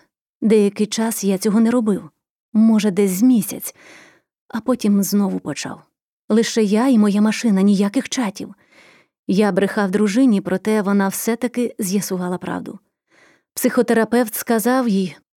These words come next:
щоб вона покинула мене. Тож моя дружина пішла від мене. Переїхала у наш будинок у Сієтлі. Тепер я живу сам», — похитавши головою, Джейкоб сказав. «Ніколи не буває так добре, як я собі уявляю.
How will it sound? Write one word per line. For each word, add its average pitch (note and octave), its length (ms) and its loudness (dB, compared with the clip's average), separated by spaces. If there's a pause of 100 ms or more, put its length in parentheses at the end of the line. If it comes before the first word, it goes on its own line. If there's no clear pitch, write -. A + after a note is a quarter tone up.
(240)
щоб G3+ 220 -2
вона G3 200 4
покинула G#3 480 0
мене. F#3 300 -6 (480)
Тож C#4 160 0
моя C4+ 260 4
дружина A3 440 2
пішла F#3 380 -4
від F3+ 120 -4
мене. D#3+ 320 -2 (560)
Переїхала B3 580 2
у A3 100 2
наш F#3+ 180 2
будинок F#3+ 580 0
у G#3+ 60 0
Сієтлі. F3 600 -4 (760)
Тепер A#3+ 480 0
я G3 240 0
живу F3+ 300 -2
сам», — D#3+ 340 -8 (520)
похитавши F#3+ 580 -2
головою, F3+ 580 0 (300)
Джейкоб F#3 460 -2
сказав. E3 500 -8 (1080)
«Ніколи B3+ 500 4
не G#3+ 100 6
буває G3+ 380 2
так G3 240 -2
добре, C4 400 2
як G#3+ 240 0
я G3 140 0
собі G3+ 240 0
уявляю. F3 640 -2